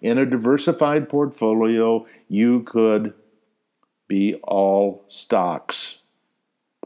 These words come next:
because I think there's a really good chance that it will give you a super return for the long term and that you will lose half of your money.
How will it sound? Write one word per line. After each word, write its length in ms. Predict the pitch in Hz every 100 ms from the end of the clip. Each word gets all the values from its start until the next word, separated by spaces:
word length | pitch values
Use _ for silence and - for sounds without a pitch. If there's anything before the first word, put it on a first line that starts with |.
| -
because 560 | 98 - 101 98 92 -
I 140 | 98 101
think 360 | - 208 226
there's 180 | 208 131
a 80 | 120
really 380 | 76 143 175 156
good 260 | 131 127
chance 680 | 107 107 95 95 - - - _ _ _ _ _
that 140 | 107 107
it 120 | -
will 100 | 113
give 240 | 101 113
you 260 | 101 104 95
a 100 | 80
super 540 | - - - 185 190
return 600 | 160 127 120 139 120 110
for 160 | 98 107
the 100 | 104
long 380 | 101 101 104 107
term 480 | - 87 87 92 - _ _ _ _ _
and 800 | 120 131 139 143 143 131 139 113
that 200 | 120 113
you 180 | 104 117
will 540 | 98 104 117 117 117
lose 540 | - 98 101 104 95 - _ _
half 380 | 104 92 95 - _ _ _
of 380 | - 92 87 87 76 -
your 480 | 80 87 85 82 - _ -
money. 520 | 85 101 107 76